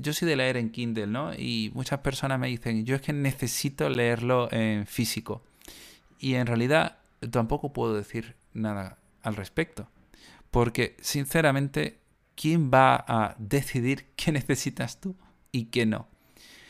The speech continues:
De toda la lista que he dicho antes, habrá cosas que podr-, que tu mente habrá dicho, "Uy, qué mal",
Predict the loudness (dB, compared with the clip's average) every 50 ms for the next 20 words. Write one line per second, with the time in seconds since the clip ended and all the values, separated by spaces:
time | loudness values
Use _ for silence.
0 | -20 -20 -12 -2 0 2 4 6 6 6 8 8 6 6 6 4 4 4 2 2
1 | 4 2 0 0 -2 0 0 0 2 0 -2 -2 -4 -4 -4 -4 -6 -10 -10 -6
2 | -4 -2 -2 -2 -2 -4 -4 -4 -4 -4 -4 -6 -4 -4 -6 -4 -2 0 0 0
3 | -2 -4 -4 -4 -2 0 0 0 2 2 2 2 2 2 0 0 -2 -4 -8 -4
4 | -4 -4 -2 -2 -2 0 2 2 2 2 0 -4